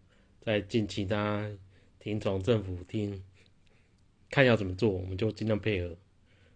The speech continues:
那 <coughs> 现在， <coughs> 你看现在我就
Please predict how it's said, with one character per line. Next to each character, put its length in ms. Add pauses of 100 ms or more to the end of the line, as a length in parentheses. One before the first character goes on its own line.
(180)
那 360 (520)
<coughs> 1800
现 200
在， 120 (680)
<coughs> 760
你 60
看 160
现 120
在 300 (320)
我 400 (880)
就 400